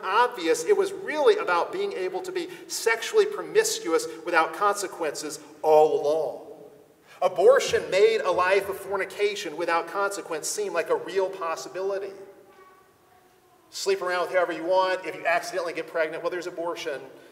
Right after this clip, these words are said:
to take care of that. Far too many men and women simply do not want to be responsible for their actions, and abortion has allowed them to be irresponsible.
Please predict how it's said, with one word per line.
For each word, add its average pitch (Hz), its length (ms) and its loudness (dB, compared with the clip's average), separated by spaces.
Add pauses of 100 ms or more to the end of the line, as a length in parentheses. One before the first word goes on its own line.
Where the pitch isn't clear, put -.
to - 80 -14
take 151 260 -4
care 160 260 -6
of 110 100 -8
that. - 100 -14 (960)
Far 233 380 8
too 233 200 -2
many 208 260 2
men 196 320 0
and 170 220 -6
women 196 320 2
simply 196 320 -2
do 214 240 -6
not 196 260 0
want 190 220 2
to 185 60 -10
be 190 140 -4
responsible 226 840 -2
for 196 480 2 (200)
their 170 240 0
actions, 165 600 -4 (200)
and 175 140 0
abortion 160 640 2 (160)
has 165 180 4
allowed 165 560 2
them 143 160 4 (160)
to 165 80 -6
be 156 220 -6 (300)
irresponsible. 143 920 -4